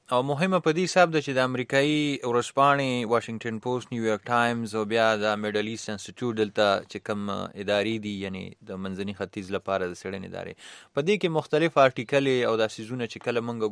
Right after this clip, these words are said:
ګورو او دا معلومات راغونډو، نو په هغې کې یوه نقطه چې ده بنیادي وه، یوه هغه نقطه دا ده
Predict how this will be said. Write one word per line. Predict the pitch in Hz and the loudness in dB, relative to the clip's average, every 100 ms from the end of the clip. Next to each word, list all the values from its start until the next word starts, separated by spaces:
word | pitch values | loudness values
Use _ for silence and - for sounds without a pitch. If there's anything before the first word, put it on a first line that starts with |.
| 107 | -4
ګورو | 123 113 - | -6 -6 -6
او | 101 | -6
دا | 101 101 | -4 -2
معلومات | 101 107 156 143 101 | -4 -2 -2 -2 -2
راغونډو، | 92 92 92 95 - - - _ - | -4 -6 -6 -8 -8 -20 -20 _ -4
نو | 156 156 127 | 0 0 2
په | 156 | 2
هغې | 175 196 | 2 -2
کې | 160 139 131 | -4 0 4
یوه | 139 175 160 | 6 4 2
نقطه | 131 - 156 147 | -4 -4 -4 -4
چې | 135 127 | -2 0
ده | 123 117 107 101 | 0 -4 -12 -8
بنیادي | 110 107 107 101 104 | -4 -2 -2 -2 -2
وه، | 98 117 | 0 4
یوه | 165 160 _ - | 4 2 _ -2
هغه | 117 127 127 | 0 0 -4
نقطه | - 170 147 | -2 0 4
دا | 110 104 | 4 4
ده | 113 | 2